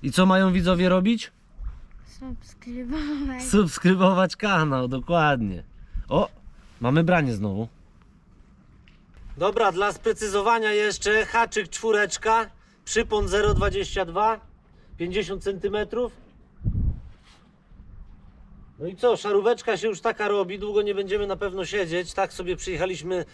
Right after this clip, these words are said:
Speaker 1: na rekonesans, ale spodziewajcie się takiego dłuższego odcinka, bo tutaj w tej okolicy będziemy, jest niedziela, będziemy do czwartku, także cztery dni mamy.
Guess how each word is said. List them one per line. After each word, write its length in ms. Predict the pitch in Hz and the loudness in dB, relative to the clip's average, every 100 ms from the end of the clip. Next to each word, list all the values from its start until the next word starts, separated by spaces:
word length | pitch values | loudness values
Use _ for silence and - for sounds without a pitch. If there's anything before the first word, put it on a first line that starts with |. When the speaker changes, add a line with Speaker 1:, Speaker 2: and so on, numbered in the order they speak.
| - 160 | -18 -2
Speaker 1:
na 100 | 170 | 2
rekonesans, 840 | 185 - 190 190 185 190 202 - - - - - | 2 2 -2 -2 0 -2 -4 -6 -14 -16 -16 -4
ale 180 | 151 170 | -2 -2
spodziewajcie 720 | - 185 196 175 196 190 185 | 2 2 4 2 0 -2 -4
się 120 | 180 | -4
takiego 500 | 196 180 196 185 185 - - - | -4 -2 -2 0 -2 -4 -18 -20
dłuższego 560 | 139 170 175 202 202 185 | -10 -8 -6 -4 -2 0
odcinka, 520 | 170 - 208 180 196 | -2 -6 -8 -2 -2
bo 100 | 185 | -2
tutaj 260 | 175 185 180 | -4 -4 -4
w 40 | |
tej 120 | - | -2
okolicy 640 | 185 165 185 185 - 185 185 - - - - - | -4 -4 -8 -8 -6 -4 -4 -10 -16 -16 -16 -6
będziemy, 720 | 147 170 170 196 196 196 196 | -2 0 2 2 2 0 0
jest 240 | 185 175 - | -2 -4 -2
niedziela, 500 | 185 165 190 185 202 | -2 2 2 2 0
będziemy 400 | 185 175 185 190 | -2 -2 -4 -2
do 100 | 180 | -6
czwartku, 520 | - 196 143 - 123 | -2 0 0 -4 -8
także 260 | 139 127 151 | -8 -4 -6
cztery 320 | - 190 180 | -2 0 0
dni 200 | 185 190 | -4 -2
mamy. 380 | 160 147 165 | 0 0 -2